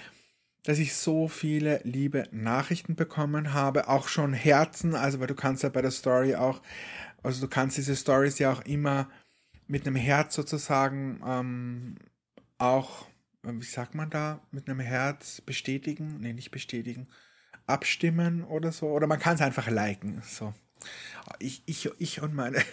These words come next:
<laughs> ich und meine Sprachfindungsstörung, ne? Also man kann's einfach auch liken, diese Stories, und das haben wirklich ganz, ganz viele von euch gemacht, was mich natürlich mega gefreut hat. Und ich habe auch Nachrichten bekommen. Ich habe einige Nachrichten bekommen von,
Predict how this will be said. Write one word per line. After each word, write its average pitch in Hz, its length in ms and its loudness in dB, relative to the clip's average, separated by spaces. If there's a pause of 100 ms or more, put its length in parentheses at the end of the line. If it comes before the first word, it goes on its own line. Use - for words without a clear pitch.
(200)
<laughs> 190 320 0
ich - 200 -4
und 135 40 -2
meine 131 180 -2
Sprachfindungsstörung, 123 1120 -6
ne? 131 140 -4 (380)
Also 127 160 -2
man 131 120 2
kann's 139 240 2
einfach 131 280 -4
auch 117 180 -4
liken, 165 440 4
diese 147 180 -2
Stories, 143 480 4 (360)
und 139 80 -2
das 151 140 2
haben 139 180 4
wirklich 147 240 0
ganz, 127 280 0
ganz 143 240 0
viele - 280 0
von 135 160 -4
euch 135 280 0
gemacht, 131 480 0
was 135 160 0
mich 143 100 -2
natürlich 135 400 -2
mega 135 480 0
gefreut 135 640 0
hat. 131 260 0 (840)
Und 190 80 4
ich 190 100 6
habe 190 160 6
auch 175 140 2
Nachrichten 147 400 2
bekommen. 135 500 0
Ich 139 100 -2
habe - 180 2
einige 151 340 2
Nachrichten 143 500 0
bekommen 143 580 -2
von, 139 520 0